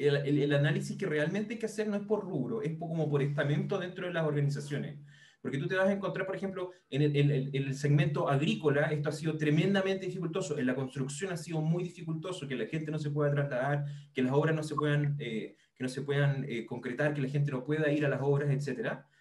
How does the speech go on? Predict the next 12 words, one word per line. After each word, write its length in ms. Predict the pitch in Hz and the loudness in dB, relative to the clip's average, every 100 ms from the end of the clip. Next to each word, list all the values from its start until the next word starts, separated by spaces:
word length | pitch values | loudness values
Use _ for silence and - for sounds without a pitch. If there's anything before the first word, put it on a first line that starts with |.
| _ | _
Eh, 320 | 110 113 113 113 | -6 -4 -4 0
en 100 | 127 | 2
la 80 | |
minería 380 | 135 131 139 151 | 2 2 2 2
también, 500 | 139 135 147 147 - | 2 2 2 2 2
pero 280 | 208 220 180 | 4 4 4
si 120 | 175 | 0
tú 140 | 151 160 | 0 2
miras 320 | 156 208 185 | 2 2 0
en 80 | 170 | 0
cualquier 320 | 147 143 175 | 0 0 -2
constructora, 800 | 180 160 165 165 226 - - | -4 -4 -4 -2 0 0 -2